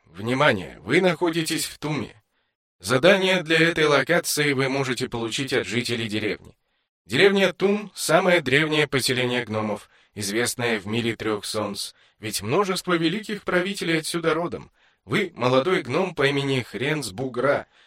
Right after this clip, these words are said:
и только начинаете своё путешествие.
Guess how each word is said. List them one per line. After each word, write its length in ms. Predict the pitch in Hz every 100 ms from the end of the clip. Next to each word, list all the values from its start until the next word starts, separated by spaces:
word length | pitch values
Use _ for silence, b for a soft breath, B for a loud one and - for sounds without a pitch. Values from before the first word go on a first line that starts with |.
| _
и 140 | - 104
только 480 | 160 160 170 165 -
начинаете 640 | 156 143 147 175 185 165
своё 360 | 127 120 127 113
путешествие. 720 | 107 107 - 69 - - -